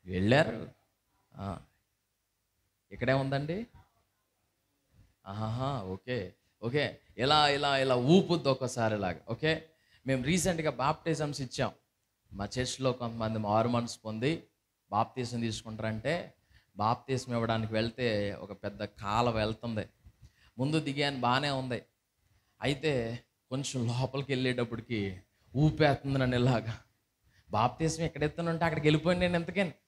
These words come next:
తీసుకెళ్ళిపోతుంది అది నన్ను. ఎందుకంటే నేను లోపలికి వెళ్ళే కొలది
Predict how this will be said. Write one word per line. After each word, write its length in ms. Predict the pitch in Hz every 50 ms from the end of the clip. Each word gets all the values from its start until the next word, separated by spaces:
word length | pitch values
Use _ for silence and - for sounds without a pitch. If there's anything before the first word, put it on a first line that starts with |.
| _ _ _ _ _ _ _ _ _ _ _ _ -
తీసుకెళ్ళిపోతుంది 680 | 156 165 160 - 196 202 202 165 185 202 208 208 214 220
అది 120 | 208 208
నన్ను. 260 | 226 220 214 180 143 - - _ _ _ _ _ _ _ _ _ _ -
ఎందుకంటే 400 | 156 180 196 - 240 233 226 190 190
నేను 240 | 220 214 190 170
లోపలికి 480 | 151 147 170 196 - 214 220 220 - 208
వెళ్ళే 260 | 196 208 214 220 220
కొలది 680 | 220 220 214 190 185 160 147 143 139 143 160 170 -